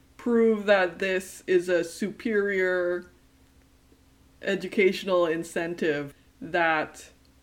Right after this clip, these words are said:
should be further expanded to other schools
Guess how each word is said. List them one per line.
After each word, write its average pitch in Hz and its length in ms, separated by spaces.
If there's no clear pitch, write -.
should 175 400
be 170 320
further 180 440
expanded 170 800
to 160 320
other 165 260
schools 160 720